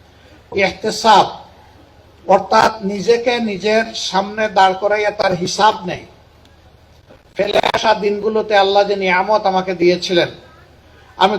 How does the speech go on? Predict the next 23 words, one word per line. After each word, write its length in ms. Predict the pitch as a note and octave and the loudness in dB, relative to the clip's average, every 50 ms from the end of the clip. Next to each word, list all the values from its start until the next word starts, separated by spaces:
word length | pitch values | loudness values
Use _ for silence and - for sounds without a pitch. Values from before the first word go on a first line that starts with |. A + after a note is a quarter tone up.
| - | 0
কতটুকু 460 | A#3 A3 A3+ C#4 C4+ C4+ C4+ - C4 A#3+ | 0 0 2 2 0 0 0 2 4 4
আল্লাহর 320 | A#3 A3 G#3+ A3 G#3+ G#3+ | 4 6 4 4 4 2
নিয়ামতের 580 | G#3+ G3+ G3 F#3+ F#3+ F#3+ G3 G3 G3+ G#3+ G3 F#3 - | 2 0 2 2 2 2 0 -2 0 0 -2 0 0
কদর 260 | G3+ F#3 F3 G3 F#3 | -2 0 2 0 0
করেছি, 460 | F3+ - D#3+ - B2+ - - - - - | 0 -2 -8 -10 -10 -12 -16 -16 -16 -12
সম্মান 460 | - F#3+ G3+ F#3+ F#3+ G3 G#3 G#3 F#3 | -8 -6 -4 0 2 4 4 2 2
করেছি, 440 | - F#3+ D#3+ C#3+ - - - - - - - - _ _ _ _ _ _ _ - - - - - - | -2 -6 -6 -6 -8 -12 -16 -16 -18 -20 -20 -20 _ _ _ _ _ _ _ -20 -20 -20 -20 -10 -4
আল্লাহর 340 | - - G#3+ A3 A#3 A#3+ A3+ | 0 2 4 4 4 4 4
হুকুমের 420 | A3 A3 - B3 B3 B3+ B3 B3 B3 - - - - - - - - _ _ _ - - _ _ _ _ - | 2 0 0 -2 0 2 2 2 2 0 -6 -14 -20 -20 -20 -20 -20 _ _ _ -20 -20 _ _ _ _ 2
কতটুকু 500 | A3 A3 - C#4 C#4 C#4 C#4 - C4 B3 | 2 4 4 4 4 2 2 2 4 6
আমি 440 | A3 G#3+ G3+ G#3 A3 G#3+ F#3 - - - | 6 6 4 4 2 -2 -4 -4 -4 -4
অনুগত 460 | G#3 A3 A3 G3+ G#3 G#3 G#3 G3+ G3 | -2 -2 0 0 -2 -2 -4 -6 -8
ছিলাম, 340 | - - A3+ G3 D3+ - - - - - - - - - - - - _ _ - - - - - - - - - - | -8 -6 -2 -2 -2 -4 -4 -10 -20 -20 -20 -20 -20 -20 -20 -20 -20 _ _ -20 -20 -20 -20 -20 -20 -20 -14 -4 2
আমার 220 | C#4 A3+ A#3 B3 | 2 4 4 2
দ্বারা 300 | A3+ A3+ - - B3+ - | 0 0 2 4 4 4
কোনো 240 | - - C4 B3 A#3 | 4 2 -2 -4 -2
নাফরমানি 640 | G#3+ G3+ G3+ G#3 G3+ - A#3 A#3 A#3 A3+ A3+ A3+ G#3+ | 2 2 2 2 2 0 -2 -2 0 -2 -2 -2 -2
হয়েছে 420 | D#3+ F3 F3+ G3+ G#3+ G#3 - G3+ | 0 2 2 2 2 0 -4 -8
কিনা, 220 | E3+ E3+ E3 D#3 C#3+ | -8 -8 -6 -6 -6
ভুল 260 | D3 D#3+ G3 A3+ A3+ | -2 2 2 2 2
ত্রুটি 260 | - G#3+ G#3 F#3 G3+ | 0 -8 -6 -4 -2
হয়েছে 400 | F3+ E3+ E3 E3+ E3+ E3+ - - | 0 2 4 2 2 0 -4 -12
কিনা, 260 | - - B2 A#2 A#2 | -12 -12 -10 -10 -10